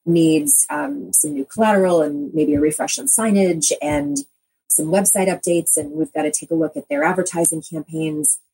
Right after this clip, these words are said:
then it, those requests are going into our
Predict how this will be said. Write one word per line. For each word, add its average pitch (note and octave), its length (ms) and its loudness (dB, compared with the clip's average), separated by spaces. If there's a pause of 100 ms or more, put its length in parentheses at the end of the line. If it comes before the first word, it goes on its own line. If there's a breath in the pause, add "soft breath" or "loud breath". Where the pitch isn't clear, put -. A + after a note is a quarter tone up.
(420)
then E3 420 0
it, D#3+ 140 -4
those E3+ 260 2
requests - 540 -2
are D3+ 60 -4
going D3+ 380 -2
into D3+ 760 -2
our C#3+ 360 -4